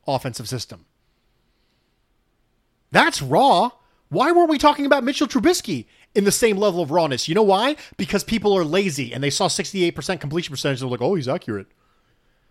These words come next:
But that's not what that is. So the scouting reports aren't even close to being similar. Should have been a huge red flag when this four-star Mister Ohio Football couldn't beat out Marquise Williams. Then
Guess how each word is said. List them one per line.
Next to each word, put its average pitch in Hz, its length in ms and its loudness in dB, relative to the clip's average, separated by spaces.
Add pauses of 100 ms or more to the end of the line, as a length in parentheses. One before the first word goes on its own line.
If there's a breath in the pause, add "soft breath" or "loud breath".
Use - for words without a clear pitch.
But 147 100 -6
that's - 200 0
not 165 100 -2
what 139 100 -4
that 139 160 2
is. - 380 -4 (880 soft breath)
So - 160 -2
the 190 80 -2
scouting 320 420 0
reports 151 480 -4 (280 soft breath)
aren't 269 180 0
even 226 220 -6
close 330 640 -2
to 185 100 -6
being 156 180 -2
similar. 135 480 -6 (1600)
Should - 240 4
have 294 80 4
been 202 80 4
a 156 60 0
huge 254 460 2
red 139 200 0
flag 107 420 -8 (220 soft breath)
when 175 140 2
this 170 180 -2
four-star 214 560 0
Mister 175 340 -2
Ohio 151 340 0
Football 131 520 -2 (160 soft breath)
couldn't 160 260 2
beat 151 200 0
out 135 160 0
Marquise 120 360 -8
Williams. 113 520 -10 (1600 soft breath)
Then 208 380 0